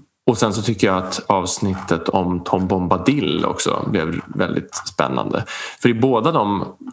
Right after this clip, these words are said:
ämnena så, så tycker jag att, liksom att det fanns en ingång som jag hade liksom funderat över innan. Och, eh, sen så när det väl blev av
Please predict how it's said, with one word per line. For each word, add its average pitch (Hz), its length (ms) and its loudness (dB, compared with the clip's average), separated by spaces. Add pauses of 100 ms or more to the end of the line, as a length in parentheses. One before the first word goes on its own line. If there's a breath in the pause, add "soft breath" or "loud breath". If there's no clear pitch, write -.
(100)
ämnena 92 520 2
så, - 460 0
så - 140 0
tycker - 260 2
jag 90 80 2
att, - 80 -2
liksom 92 240 0
att - 260 -4
det 107 140 0
fanns 135 460 2
en 123 140 0
ingång 110 540 2
som 104 140 2
jag 90 120 4
hade 90 240 0
liksom 87 320 0
funderat 110 600 0
över 85 200 2
innan. 87 520 0 (580 loud breath)
Och, 95 240 0 (420)
eh, - 800 -2 (760)
sen 107 300 2
så - 200 0
när 117 180 2
det 110 80 2
väl 90 340 2
blev 98 260 2
av 107 480 0